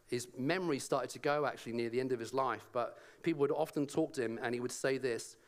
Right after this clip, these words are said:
"I, I can remember clearly two things. I am a great sinner, and Christ is a great Savior.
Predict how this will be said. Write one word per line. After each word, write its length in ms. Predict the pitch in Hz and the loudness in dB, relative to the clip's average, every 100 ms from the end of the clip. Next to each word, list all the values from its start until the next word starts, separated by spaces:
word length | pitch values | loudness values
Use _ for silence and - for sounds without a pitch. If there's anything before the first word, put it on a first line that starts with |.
| - - - - - | -20 -20 -20 -10 -4
"I, 100 | 127 | -2
I 160 | 127 135 | 2 0
can 180 | - 143 | 0 0
remember 420 | 131 139 156 160 | 0 2 0 0
clearly 400 | 147 151 143 139 | -2 0 0 0
two 240 | 139 139 | -2 -2
things. 600 | 135 - 107 101 98 - - - - | -2 -2 -4 -4 -8 -12 -18 -20 -8
I 320 | - 135 147 156 | -2 0 2 0
am 140 | 131 | -2
a 60 | 117 | -4
great 320 | 110 123 127 | -2 -2 -2
sinner, 460 | - - 113 101 95 - - - - _ | -6 -6 -4 -4 -6 -10 -20 -20 -20 _
and 160 | 110 101 | -8 -6
Christ 480 | - - 120 - - | -4 -2 -2 -2 -8
is 100 | 101 | -12
a 40 | |
great 300 | 101 101 87 | -6 -6 -6
Savior. 500 | - 107 98 - - | -8 -10 -12 -12 -16